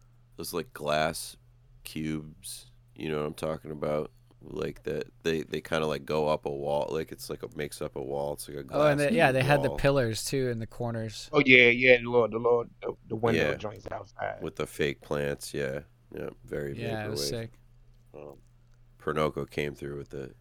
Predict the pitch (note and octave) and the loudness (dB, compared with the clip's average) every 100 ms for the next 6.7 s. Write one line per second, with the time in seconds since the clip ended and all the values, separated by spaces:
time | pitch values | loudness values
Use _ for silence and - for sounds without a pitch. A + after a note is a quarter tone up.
0 | - C#2 - - - C#2+ D2 - - C#2 | -8 -6 -6 -6 -4 -2 -4 -6 -10 -8
1 | - D3 D#3 D3+ D#3 D3 C3+ C3 B2+ B2 | -2 6 8 8 8 6 6 4 0 0
2 | D3+ C3 A#2+ - - A#2 - A#2+ A2 A#2 | 0 2 2 0 -4 -6 -2 -2 0 2
3 | A#2 A#2 A#2 A2+ A2 - - - G#2 - | 2 2 -2 -4 -6 -6 -8 -8 -6 -4
4 | G#2+ A2 A2+ A2+ A#2 - F2+ - - - | 0 0 0 -2 -4 -6 -10 -10 -12 -12
5 | - - - G2+ - G#2+ G2 - - - | -12 -10 -8 -8 -8 -10 -10 -14 -20 -20
6 | - - - - F2 E2+ D2+ | -20 -20 -20 -18 -8 -6 -6